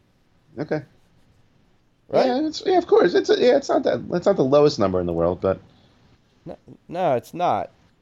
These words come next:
Speaker 2: No, it's, it's really not. It, well, it's, it's midway, right? I mean, I guess high would be, like, fifties.
Speaker 1: I mean, and it
Speaker 2: You know, it's not,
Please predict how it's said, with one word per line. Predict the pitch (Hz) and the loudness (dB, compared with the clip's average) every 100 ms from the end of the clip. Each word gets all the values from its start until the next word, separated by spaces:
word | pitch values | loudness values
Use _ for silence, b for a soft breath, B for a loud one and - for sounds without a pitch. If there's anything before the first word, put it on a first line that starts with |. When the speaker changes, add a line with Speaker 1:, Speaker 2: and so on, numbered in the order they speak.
| _ - | _ -4
Speaker 2:
No, | 269 156 | 0 0
it's, | 156 | -2
it's | - 233 269 | -6 -16 -8
really | 359 139 | -2 -2
not. | 120 - 180 | -2 -4 -4
It, | 247 | 0
well, | 269 | 2
it's, | 262 - - | 2 0 -10
it's | 220 - | -10 -8
midway, | 208 240 139 113 90 | -8 -6 -2 -2 -2
right? | 95 135 175 _ _ - | -4 -6 -6 _ _ -16
I | 117 | -12
mean, | 123 120 | -8 -8
I | |
guess | 120 139 | -10 -12
high | - 131 143 | -6 -2 -2
would | 135 113 | -2 -10
be, | 127 127 | -10 -10
like, | 120 113 | -10 -12
fifties. | - 139 - 135 156 - _ b b b b b b b - | -12 -14 -12 -16 -16 -20 _ b b b b b b b -2
Speaker 1:
I | |
mean, | 165 107 123 | 2 2 0
and | 131 135 | -2 -4
it | 95 - | -8 -12
Speaker 2:
You | 160 | -8
know, | 123 | -8
it's | 139 143 | -8 -4
not, | 143 | -6